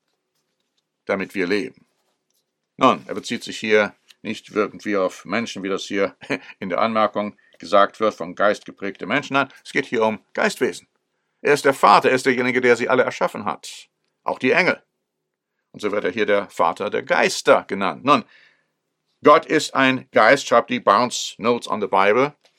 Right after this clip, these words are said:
Ausgabe. Gott ist ein Geist, also nicht nur Gott ist Geist, Gott ist ein Geist.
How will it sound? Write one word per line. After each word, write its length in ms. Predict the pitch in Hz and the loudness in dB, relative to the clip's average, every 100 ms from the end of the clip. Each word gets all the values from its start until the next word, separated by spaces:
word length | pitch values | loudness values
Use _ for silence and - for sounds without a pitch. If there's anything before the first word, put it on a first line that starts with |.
| _ _ _ _ - | _ _ _ _ -2
Ausgabe. 640 | 120 131 - 139 147 180 - | 2 2 2 2 2 -4 -2
Gott 180 | 98 - | -2 -2
ist 140 | - | -6
ein 220 | - 104 | -4 -4
Geist, 680 | 92 98 170 196 - - - _ | 0 4 4 2 -8 -16 -20 _
also 160 | - 92 | -14 -10
nicht 220 | 110 - | -10 -10
nur 140 | 101 | -8
Gott 200 | 90 104 | 0 0
ist 160 | 98 92 | 0 -6
Geist, 280 | 98 123 127 | -2 0 0
Gott 140 | 117 | -6
ist 180 | 95 - | -6 -4
ein 180 | 110 107 | -4 0
Geist. 500 | 113 151 190 - | 4 4 2 -6